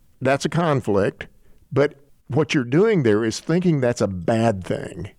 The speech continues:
It actually could be used to be constructive. So here's a better definition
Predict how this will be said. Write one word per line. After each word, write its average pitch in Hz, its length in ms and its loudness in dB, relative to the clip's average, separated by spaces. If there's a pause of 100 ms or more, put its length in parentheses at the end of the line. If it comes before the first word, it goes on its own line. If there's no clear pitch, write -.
(140)
It 135 240 0
actually 143 400 0
could 113 180 -2
be 120 100 2
used 104 420 2
to - 60 -4
be 107 140 2
constructive. - 800 -2 (360)
So 180 260 0
here's 196 280 -2
a 131 60 2
better 147 500 2
definition 113 1000 0